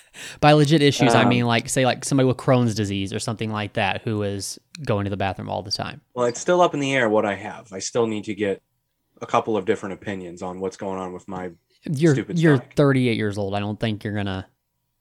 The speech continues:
Speaker 2: Huh?
Speaker 1: I, I don't think you're gonna do that at this point. Wait, did you
Speaker 2: Why?
Speaker 1: just, did you just turn thirty-eight?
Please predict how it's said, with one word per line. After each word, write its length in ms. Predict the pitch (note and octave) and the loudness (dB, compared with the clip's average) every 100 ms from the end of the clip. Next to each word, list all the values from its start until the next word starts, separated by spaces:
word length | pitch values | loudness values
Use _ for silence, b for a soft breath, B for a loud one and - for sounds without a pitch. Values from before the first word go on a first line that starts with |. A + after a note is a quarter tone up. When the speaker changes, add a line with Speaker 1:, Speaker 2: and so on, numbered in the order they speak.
| _ _ _ _ _ _ _ | _ _ _ _ _ _ _
Speaker 2:
Huh? 200 | A2 A2 D3 | -4 -4 -6
Speaker 1:
I, 140 | C#3 C#3+ - | -12 -12 -2
I 100 | C#3+ | 0
don't 140 | A#2+ | 0
think 140 | A2+ G#2+ | -2 -4
you're 80 | A#2 | -4
gonna 160 | G#2+ | -2
do 120 | G#2 G#2 | -2 -2
that 140 | G2+ | -2
at 80 | F#2+ | -4
this 140 | G#2 | -8
point. 240 | - A2 - _ _ _ _ _ _ - | -6 -10 -10 _ _ _ _ _ _ 2
Wait, 100 | C#3 | 4
did 140 | C3 | 6
you 60 | B3 | 6
Speaker 2:
Why? 60 | |
Speaker 1:
just, 200 | C#4+ - | 6 2
did 140 | D3 C#3+ | -2 0
you 60 | |
just 120 | A#3+ - | -2 0
turn 180 | F#3 | 0
thirty-eight? 520 | F#3 F#3 F3+ F#3 - | 0 0 0 0 -2